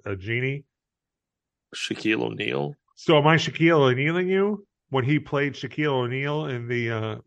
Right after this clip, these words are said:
Speaker 1: movie
Speaker 2: are you
Speaker 1: Shaquille O'Neal?
Speaker 2: What are you talking about?
Speaker 1: What do you, when he played a genie?
Speaker 2: I know, Shaz-,
Speaker 1: But
Speaker 2: uh,
Speaker 1: he didn't.
Speaker 2: Kazam.
Speaker 1: Yeah, but he wasn't Kazam or something. Everyone's kinda like, "Oh, Kazam."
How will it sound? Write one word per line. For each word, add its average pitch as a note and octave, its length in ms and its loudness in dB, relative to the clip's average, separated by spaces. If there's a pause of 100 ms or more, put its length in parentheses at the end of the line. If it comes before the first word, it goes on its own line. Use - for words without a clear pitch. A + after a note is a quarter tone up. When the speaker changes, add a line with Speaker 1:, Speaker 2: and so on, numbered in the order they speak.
Speaker 1:
movie B2+ 400 0
Speaker 2:
are - 20 0
you G3 80 -2
Speaker 1:
Shaquille C3+ 400 0
O'Neal? C3 420 -2 (180)
Speaker 2:
What D#3+ 220 0
are G3 60 -2
you F#3+ 160 -4
talking C#3 640 -6
about? F#2+ 540 -14 (100)
Speaker 1:
What G#3 180 6
do B3+ 60 0
you, B3 100 -4
when B3+ 200 2
he C4 100 -4
played C4 280 2
a A#3+ 60 0
genie? F#3+ 800 -6 (360)
Speaker 2:
I D3 60 0
know, G3 180 0
Shaz-, C#3 380 -4 (120)
Speaker 1:
But A3+ 140 8
Speaker 2:
uh, C3+ 100 4
Speaker 1:
he - 80 4
didn't. D#3+ 220 4
Speaker 2:
Kazam. D3+ 460 2 (480)
Speaker 1:
Yeah, A3 260 0 (420)
but F#3+ 100 4
he F#3+ 100 4
wasn't F#3+ 420 0
Kazam C3+ 460 -6
or G#2+ 120 -6
something. G#2+ 480 -4
Everyone's D#3 320 2
kinda D#3+ 160 0
like, D#3 180 2
"Oh, G3+ 200 6
Kazam." F3+ 640 0